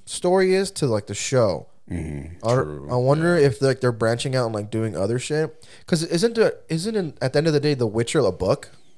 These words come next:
Speaker 2: I think so, yeah.
Speaker 1: Right? So I wonder how close, I wonder if, I know the game does its own thing.
Speaker 2: Right.
Speaker 1: But I wonder if the show's keeping more closer to, like, the book.
Speaker 2: I have
Speaker 1: If
Speaker 2: no
Speaker 1: that makes
Speaker 2: idea.
Speaker 1: sense.
Speaker 2: Yeah, I have no idea.
Speaker 1: Yeah, I wouldn't know either. I'm just curious. I wonder how, like,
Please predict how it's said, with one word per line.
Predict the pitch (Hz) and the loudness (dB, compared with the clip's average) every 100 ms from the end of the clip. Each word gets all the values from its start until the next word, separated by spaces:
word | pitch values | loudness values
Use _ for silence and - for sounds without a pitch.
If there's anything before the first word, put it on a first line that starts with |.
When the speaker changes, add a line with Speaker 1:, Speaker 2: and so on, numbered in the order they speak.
| - - - - - - - | -20 -20 -20 -20 -20 -20 -12
Speaker 2:
I | 87 | -6
think | 95 85 | -4 -4
so, | - - | -8 -10
yeah. | 69 - | -12 -8
Speaker 1:
Right? | 110 113 156 - - - - - - - | -4 -2 -2 -4 -12 -20 -20 -20 -20 -20
So | - | -8
I | 123 | -4
wonder | 139 165 | -2 -2
how | 156 151 | 0 0
close, | 143 - - 131 135 139 131 - - - - - - - - | -2 -6 -6 2 4 2 -2 -12 -14 -18 -20 -20 -20 -16 -4
I | |
wonder | 135 175 | 0 0
if, | 165 - - - | -4 -8 -20 -8
I | 143 | -2
know | 180 | 2
the | 165 | 2
game | 120 127 143 | 2 2 2
does | 131 117 | 2 0
its | 120 127 | 0 -4
own | 107 | -4
thing. | 101 127 107 92 107 | -4 -4 -4 -6 -10
Speaker 2:
Right. | 90 71 - - - - | -10 -10 -12 -20 -16 -4
Speaker 1:
But | |
I | 120 | 0
wonder | 135 | 2
if | 135 | 2
the | 135 | 0
show's | - 143 139 127 | 0 4 4 4
keeping | - 147 131 123 117 | -4 -8 -4 -4 -2
more | 117 120 | -2 -2
closer | - 123 123 | -2 -4 -4
to, | 110 | -6
like, | 113 98 - | -6 -6 -10
the | 90 | -14
book. | 82 107 87 - - - - - - | -8 -6 -6 -10 -20 -20 -20 -20 -12
Speaker 2:
I | |
have | 82 101 | -10 -10
Speaker 1:
If | - | -6
Speaker 2:
no | 117 | -6
Speaker 1:
that | |
makes | 104 95 104 | -6 -10 -10
Speaker 2:
idea. | 90 | -10
Speaker 1:
sense. | - 80 | -10 -12
Speaker 2:
Yeah, | |
I | 76 | -10
have | 78 | -12
no | 80 78 | -14 -14
idea. | 78 139 | -8 2
Speaker 1:
Yeah, | 139 127 | 4 4
I | |
wouldn't | 143 131 | 4 0
know | 131 | 0
either. | 139 107 | 0 -2
I'm | 107 | -6
just | 110 - | -6 -8
curious. | 113 120 95 | -4 -2 -2
I | 98 | -4
wonder | 104 | -6
how, | 110 104 | -4 -4
like, | 92 90 - | -4 -8 -12